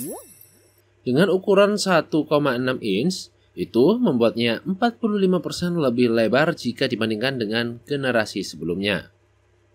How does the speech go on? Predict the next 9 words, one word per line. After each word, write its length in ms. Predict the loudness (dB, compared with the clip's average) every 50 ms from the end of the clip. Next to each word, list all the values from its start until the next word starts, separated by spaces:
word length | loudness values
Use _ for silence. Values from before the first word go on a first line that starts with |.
| _ _ _ _ _ _ _ _ _ _ _ _ _ _ _ _ _ _ _ _ _ _ _ _ _ _ _ _ _ _ _ _ _ _ _ _ _ _ _ _ _ _ _ _ _ -4
Kerennya 400 | 0 2 2 2 2 2 4 6
lagi, 400 | 6 6 6 6 4 4 2 0
strap 400 | -4 -4 0 2 2 2 2 -2
Galaxy 480 | -2 2 4 4 4 2 2 0 0
Fit 240 | 0 0 -2 -4 -4
tiga 320 | -4 -4 0 2 2 2 2
menggunakan 640 | 2 -2 -2 0 0 0 0 0 0 0 0 0
mode 560 | 0 -2 -2 -2 -2 0 0 2 2 0 -2 -4
Quick 240 | -4 -4 -4 -4